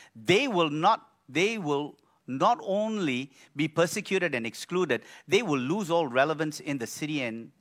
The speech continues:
and the economy. But most importantly, what God primarily cares about is the spirit or soul of the believer. If the soul of the believer is okay with the Lord,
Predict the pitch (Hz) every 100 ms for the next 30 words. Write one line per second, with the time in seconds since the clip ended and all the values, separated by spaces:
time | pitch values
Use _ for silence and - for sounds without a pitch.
0 | - 143 175 127 98 135 127 110 80 _
1 | _ _ _ _ _ 113 143 147 190 240
2 | 170 127 156 185 185 160 107 - _ _
3 | _ _ _ _ 104 185 196 131 156 156
4 | - 123 113 131 151 165 156 147 147 143
5 | 117 104 113 104 _ _ _ - 147 156
6 | - - 117 113 - - - 147 147 117
7 | 101 - - 147 165 110 85 - _ _
8 | 113 101 95 87 98 117 113 82 _ _
9 | _ _ _ - 240 220 190 - 277 269
10 | 180 165 151 190 190 175 131 160 190 139
11 | 117 143 - 131 127 123 131 110